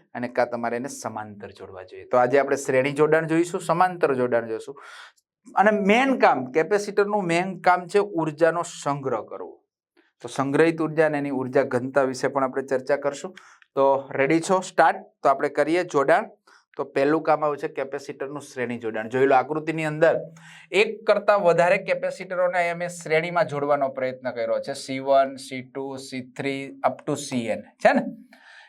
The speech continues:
એ અને બી બિંદુ વચ્ચે એક બેટરી પણ લગાડેલી છે. અહીંથી વિદ્યુત ભાર જશે ક્યુ, ઓકે? ક્યુ જશે, મતલબ ગતિ કરીને આ ધન પ્લેટ ઉપર ક્યુ જમા થશે. હવે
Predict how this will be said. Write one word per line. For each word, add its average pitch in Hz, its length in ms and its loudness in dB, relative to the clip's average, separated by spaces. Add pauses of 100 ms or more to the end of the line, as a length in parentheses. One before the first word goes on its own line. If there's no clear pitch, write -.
એ 180 180 2
અને 208 140 2
બી 185 160 2
બિંદુ 185 300 2
વચ્ચે 180 240 0
એક 165 220 -4
બેટરી 160 400 -2
પણ 156 200 -2
લગાડેલી 151 420 0
છે. 165 120 -8
અહીંથી 160 560 -2
વિદ્યુત 143 340 -4
ભાર 147 240 4
જશે 131 360 -6
ક્યુ, 156 420 -10 (640)
ઓકે? 131 220 2 (920)
ક્યુ 160 180 2
જશે, 156 340 2
મતલબ 151 320 -2
ગતિ 143 280 2
કરીને 151 340 2
આ 139 120 2
ધન 135 280 -2
પ્લેટ 147 240 0
ઉપર 151 240 -2
ક્યુ 147 260 -8
જમા 135 280 2
થશે. 143 320 -4 (480)
હવે 165 140 6